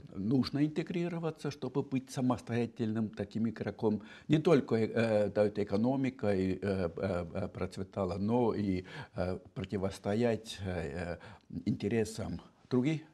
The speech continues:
крупных, э, игроков, которые более централизованы: С Ш А, Россия, Китай,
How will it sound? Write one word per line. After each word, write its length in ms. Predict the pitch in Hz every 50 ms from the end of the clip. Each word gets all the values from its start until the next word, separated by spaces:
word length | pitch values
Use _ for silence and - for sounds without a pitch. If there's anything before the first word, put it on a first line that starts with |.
| _ _
крупных, 560 | - 143 139 139 143 - 131 117 - - - -
э, 300 | 139 120 117 117 - - -
игроков, 520 | 127 117 - 123 113 110 - - 131 -
которые 340 | - 95 92 - 113 110 101
более 400 | 92 - 120 123 127 113 101 92
централизованы: 1080 | - - 131 110 98 123 113 120 120 117 117 - 123 110 110 110 110 110 107 104 95
С 40 | -
Ш 280 | - - - - 113 110
А, 300 | 107 104 107 107 - -
Россия, 600 | - 95 92 - - - - 104 104 107 104 107
Китай, 800 | - - - 104 95 - - - 95 107 107 110 110 110 104 104